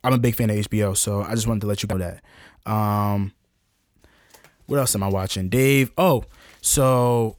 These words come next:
I watched, I kinda, <laughs> I think that, um, I don't remember if I said this before. I don't remember if I said this on the last episode or not, but I, but I thought that,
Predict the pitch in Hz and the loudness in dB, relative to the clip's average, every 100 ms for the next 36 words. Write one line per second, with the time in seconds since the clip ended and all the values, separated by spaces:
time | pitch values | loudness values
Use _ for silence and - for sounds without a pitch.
0 | - 123 135 156 156 - - - - _ | -4 0 2 2 0 -4 -6 -8 -12 _
1 | _ _ _ _ - 135 220 131 165 110 | _ _ _ _ -14 -2 0 2 0 -2
2 | - _ - - - - - - 139 233 | -10 _ -10 -6 -6 -6 -10 -6 -2 0
3 | 226 190 156 135 - 127 127 123 117 110 | 0 4 4 2 -2 0 2 2 0 -2
4 | 98 101 - - - 131 175 170 135 139 | -4 -8 -14 -20 -12 -4 -2 0 2 2
5 | 139 135 120 113 104 - 117 117 127 123 | 2 0 0 -2 -2 0 -2 0 0 0
6 | - - 113 - 113 120 135 143 156 - | -2 -4 -6 -6 -2 0 2 0 -4 -14
7 | _ _ _ _ _ - - - _ _ | _ _ _ _ _ -20 -20 -20 _ _
8 | _ _ _ _ _ _ - - - - | _ _ _ _ _ _ -20 -20 -20 -10
9 | 135 180 180 165 143 131 151 131 123 - | 0 2 4 2 2 0 0 0 0 0
10 | 120 110 113 117 117 117 127 123 120 120 | 0 0 2 0 0 -2 2 2 4 2
11 | 117 110 104 - 113 107 123 110 107 104 | 0 0 -2 -2 -6 -6 -6 -2 0 -2
12 | - 135 127 - 110 104 - | 0 0 0 0 -2 -2 -6